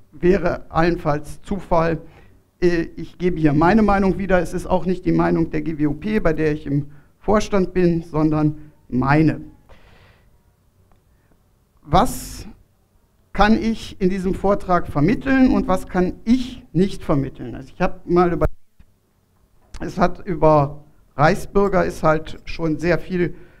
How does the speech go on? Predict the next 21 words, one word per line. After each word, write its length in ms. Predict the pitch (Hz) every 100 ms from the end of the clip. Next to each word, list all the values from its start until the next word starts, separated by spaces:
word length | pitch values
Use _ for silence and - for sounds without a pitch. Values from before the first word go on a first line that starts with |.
| _
geschrieben 580 | - 147 202 240 226 165
worden. 420 | 151 156 175 226
Ich 360 | 175 - - - -
gebe 240 | 175 -
am 280 | 151 147 - - _ _
Ende 240 | - 196 180
des 180 | 175
Vortrags 540 | - 180 175 170 160 156
auch 160 | 156
noch 160 | 165 147
so 100 | 143
ein 160 | 147 139
paar 220 | 170 175
Tipps, 340 | 190 - - - - _ _ -
wo 80 | 160
man 160 | 160
sich 180 | 151 156
noch 220 | 156 151
weiter 300 | 156 160 165
informieren 640 | - 156 139 175 226 160 156
kann. 400 | 147 180 294